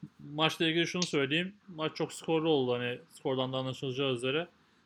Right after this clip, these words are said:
Zaten maçın başı da çok hızlı başladı. Hani neredeyse bütün drive'lar sayı oldu. Maç yakın geçiyordu. Sonra bir Koç Rams biraz, e, hakemle uğraşmaya başladı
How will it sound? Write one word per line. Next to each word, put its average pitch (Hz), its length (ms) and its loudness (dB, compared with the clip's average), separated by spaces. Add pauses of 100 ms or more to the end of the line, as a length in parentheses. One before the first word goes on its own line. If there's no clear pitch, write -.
(120)
Zaten 143 280 -2
maçın 143 300 -2
başı 147 180 0
da 139 60 4
çok 123 180 -4
hızlı 127 180 -2
başladı. 127 440 -2
Hani 123 260 -6 (140)
neredeyse 135 300 -2
bütün 135 180 -4
drive'lar 131 340 4
sayı 139 260 0
oldu. 131 340 -2 (580)
Maç 151 220 0
yakın 180 240 2
geçiyordu. 170 720 2
Sonra 156 400 -4
bir 151 180 0
Koç 147 260 -2
Rams 165 340 0
biraz, 147 400 -4
e, 135 220 -10
hakemle 147 400 0
uğraşmaya 143 320 -2
başladı 143 540 -2